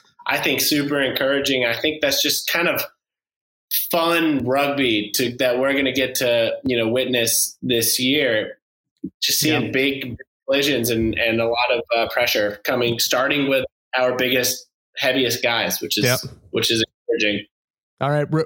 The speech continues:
Speaker 2: re-, real quick as we wrap up this segment, so we can get on to talking to one of our new front, other front rowers in the hooker spot. Uh, who do, who do you got at tight head? Who do you got at loose head in the first game?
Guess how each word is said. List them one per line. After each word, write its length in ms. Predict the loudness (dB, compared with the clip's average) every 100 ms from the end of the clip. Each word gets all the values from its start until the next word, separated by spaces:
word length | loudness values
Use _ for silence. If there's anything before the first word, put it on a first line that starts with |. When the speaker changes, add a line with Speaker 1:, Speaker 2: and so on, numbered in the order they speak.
| 0
Speaker 2:
re-, 200 | 0 0
real 200 | 2 0
quick 280 | 2 0 2
as 100 | 0
we 80 | 2
wrap 240 | 0 0
up 120 | 0
this 140 | 0 0
segment, 480 | 0 0 0 -2
so 120 | -2 0
we 140 | 2
can 120 | 0
get 140 | 0 2
on 100 | 0
to 60 | 0
talking 420 | 0 0 0 0
to 260 | 2 2 0 -4 -8 -6 -4
one 140 | 0
of 80 | 0
our 100 | 2
new 140 | 2 0
front, 300 | 0 -2 0
other 220 | -2 0
front 240 | 0 -2 0
rowers 380 | 2 2 0
in 80 | 2
the 80 | 2
hooker 220 | 2 0
spot. 360 | -2 -2 -4 -6 -12 -6
Uh, 520 | -2 0 0 0 0 0
who 100 | 0
do, 80 |
who 100 | 2
do 60 | 2
you 60 | 2
got 140 | 0
at 100 | 0
tight 180 | 0 2
head? 140 | 2
Who 80 | 2
do 60 | 2
you 60 |
got 40 | 2
at 60 |
loose 160 | 0 0
head 140 | 0
in 60 | 0
the 40 | 0
first 220 | 0 0
game? 240 | 0 -2